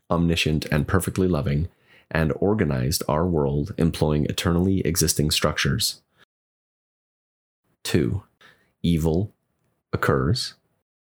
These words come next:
Three, perfectly loving being prevents all the evil he can without thereby preventing some greater good or causing some greater evil. Four,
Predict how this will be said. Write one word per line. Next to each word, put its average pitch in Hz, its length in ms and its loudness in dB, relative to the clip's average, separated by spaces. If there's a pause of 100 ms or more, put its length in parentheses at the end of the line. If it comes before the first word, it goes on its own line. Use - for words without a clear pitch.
(920)
Three, 87 600 0 (680)
perfectly 107 400 0
loving 95 340 2
being 76 300 2
prevents 90 460 0
all 78 180 0
the - 180 -2
evil 76 260 0
he - 200 -2
can 87 600 0 (120)
without 82 440 0
thereby 85 480 0
preventing 80 440 0
some 80 260 2
greater 85 300 0
good 73 360 -2 (320)
or 80 100 0
causing 82 420 0
some 76 280 0
greater 73 320 0
evil. 92 440 0 (1200)
Four, 92 560 -2